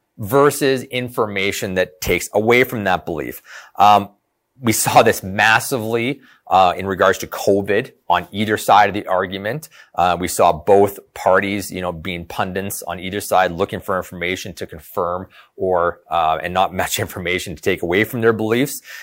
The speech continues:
And a lot of that was posted up on social media. But as far as your business goes, here's an example. Um, you believe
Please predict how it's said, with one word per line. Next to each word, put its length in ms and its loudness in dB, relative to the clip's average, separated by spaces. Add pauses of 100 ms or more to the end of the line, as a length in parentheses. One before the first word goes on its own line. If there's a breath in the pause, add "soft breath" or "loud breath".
(120)
And 80 -12
a 60 -2
lot 160 2
of 20 0
that 100 2
was 120 -4
posted 260 -4
up 100 -4
on 60 -10
social 320 -6
media. 400 0 (280 loud breath)
But 100 4
as 80 2
far 180 8
as 60 2
your 80 6
business 340 2
goes, 260 0
here's 200 2
an 60 -4
example. 520 -6 (340)
Um, 240 0
you 300 2
believe 500 4